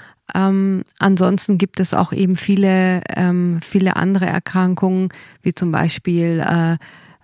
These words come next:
Schlafstörungen, äh, die auftreten können, ähm, oder, ähm, Herz-, äh, Herz-Kreislauf-Erkrankungen, ähm, ja, chronische Schmerzen.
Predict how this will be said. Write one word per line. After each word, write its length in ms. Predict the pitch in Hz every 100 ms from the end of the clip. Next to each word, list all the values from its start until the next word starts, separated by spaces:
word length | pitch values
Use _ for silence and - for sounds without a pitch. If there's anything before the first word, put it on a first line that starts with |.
| -
Schlafstörungen, 1500 | - - 196 190 185 - - 185 180 170 - 185 185 185 190
äh, 20 |
die 160 | 180 180
auftreten 640 | 175 180 - 185 180 190
können, 580 | 170 180 175 175 180 180 - - - - -
ähm, 560 | 175 170 170 165 165 -
oder, 480 | 175 160 160 156 156
ähm, 340 | 160 160 156 -
Herz-, 540 | 165 165 170 - -
äh, 360 | - 165 165 165 160 -
Herz-Kreislauf-Erkrankungen, 1800 | 180 180 - - 196 185 180 180 - 180 180 180 185 180 180 180 180 180 - - _ -
ähm, 600 | 175 165 165 165 165 165 _ _ _ _ _ _
ja, 340 | 175 165 170 -
chronische 420 | - 208 196 180
Schmerzen. 1040 | 165 185 185 190 185 - 180 180 180 180